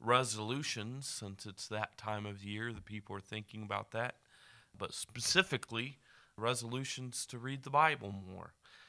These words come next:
We especially wanna encourage people to read God's Word in the coming year, twenty twenty-one. Just wanna start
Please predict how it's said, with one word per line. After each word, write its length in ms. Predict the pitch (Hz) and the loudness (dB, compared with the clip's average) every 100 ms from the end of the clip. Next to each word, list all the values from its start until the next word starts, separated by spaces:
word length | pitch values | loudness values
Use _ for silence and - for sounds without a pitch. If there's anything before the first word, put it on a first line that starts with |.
| - - - - | -20 -20 -20 -14
We 160 | 107 110 | -6 -6
especially 580 | 101 - 117 - 113 104 | -4 2 2 2 -4 -4
wanna 380 | 104 101 101 - - | -2 -2 -4 -8 -10
encourage 840 | 101 - 110 107 101 95 - - _ _ - _ - | -10 -8 -2 -2 -2 -6 -10 -12 _ _ -20 _ -4
people 320 | 127 120 110 | -4 -4 -6
to 100 | 101 | -6
read 400 | 104 113 113 113 | -4 -2 -2 0
God's 440 | 104 101 101 - | 4 4 4 -6
Word 420 | 101 98 95 92 - _ - _ - | -2 0 0 -2 -12 _ -20 _ -12
in 140 | 101 | -8
the 60 | 101 | -8
coming 380 | - 110 104 101 | -6 -4 -4 -4
year, 260 | 101 98 | -4 -4
twenty 360 | 98 - 101 98 - | -6 -8 -8 -8 -10
twenty-one. 680 | - 98 95 92 85 87 87 _ _ _ - - - _ - 110 | -8 -8 -6 -8 -8 -10 -16 _ _ _ -20 -20 -20 _ -20 -10
Just 260 | 131 131 | -6 -2
wanna 200 | 139 123 | 2 4
start 440 | 107 - 131 147 | 4 6 10 10